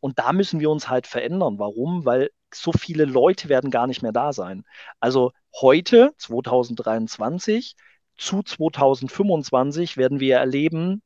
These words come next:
dass wir ab mindestens zehn Prozent weniger Arbeitskräfte haben, tendenziell sind's mehr, ne, über den demografischen Wandel, über Fachkräfteabwanderung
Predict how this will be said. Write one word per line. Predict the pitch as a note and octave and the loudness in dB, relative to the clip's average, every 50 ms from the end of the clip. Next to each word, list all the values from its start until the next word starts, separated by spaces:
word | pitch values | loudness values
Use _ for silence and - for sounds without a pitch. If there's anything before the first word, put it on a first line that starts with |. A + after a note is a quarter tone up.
| _ _ | _ _
dass | C#3 C3+ - - - | -2 -2 -2 -4 -8
wir | C#3 C#3 C3+ C3+ C3 C3 B2+ B2 C3+ - _ _ _ _ _ _ _ _ _ _ _ _ _ _ _ _ _ _ _ _ _ _ _ _ _ | -4 0 2 4 4 6 4 2 0 -2 _ _ _ _ _ _ _ _ _ _ _ _ _ _ _ _ _ _ _ _ _ _ _ _ _
ab | - - C#3+ - _ _ _ _ _ _ - | -4 -4 -4 -6 _ _ _ _ _ _ -8
mindestens | G#3+ E3+ F3 G3+ A3+ A3+ G3 - - - F3+ - - - | -2 2 4 6 6 6 6 4 2 -2 -6 -6 -4 -2
zehn | - F3 F3 F#3 | 0 2 2 2
Prozent | F3+ - - D#3 - E3 D#3+ D3+ D3 | 0 -4 -8 0 4 4 4 4 2
weniger | D3 C#3+ C#3 B2+ A#2 | 0 0 0 2 2
Arbeitskräfte | C3+ E3+ G3 F#3+ - - - F#3 F#3 - - F3+ | 2 2 2 2 0 0 0 0 2 2 2 2
haben, | F3 F3+ F#3 F3+ | 2 2 0 -2
tendenziell | - C#3 C#3+ D3 D3 C#3 - C#3 C3 | -4 -4 -4 -4 -6 -4 -2 -2 -2
sind's | A#2+ A#2+ A#2 A2+ - - | -2 -4 -6 -8 -8 -6
mehr, | C3 C#3+ F3 G3 G3 | -2 0 0 0 0
ne, | F3 D3+ E3+ F#3 E3 | 0 -2 -2 -4 -2
über | C#3 C#3 | -4 -4
den | B2+ C3+ B2+ B2 | -4 -4 -2 -2
demografischen | B2+ B2+ B2+ - - - A2+ A#2 - - B2 - C#3 C3 | -2 -2 -4 -6 -4 -2 -2 -2 -2 -4 -8 -8 -2 0
Wandel, | C#3+ D#3+ D#3+ D3+ D3 D3 C#3+ C3+ | 0 0 0 2 2 2 2 2
über | C3+ B2 B2+ B2+ | 0 0 0 0
Fachkräfteabwanderung | - - C#3 - - - D3 C#3 - - C#3+ C3+ C3+ - C3 C3+ - - B2+ B2+ C3 C3 C3 A#2+ - C3 B2+ C3 B2+ B2 B2 B2 B2 | 2 2 0 -2 -4 -6 -8 -8 -6 -4 -2 0 0 0 0 -2 2 2 2 2 4 2 0 0 0 -2 -2 0 -2 -2 -2 -4 -4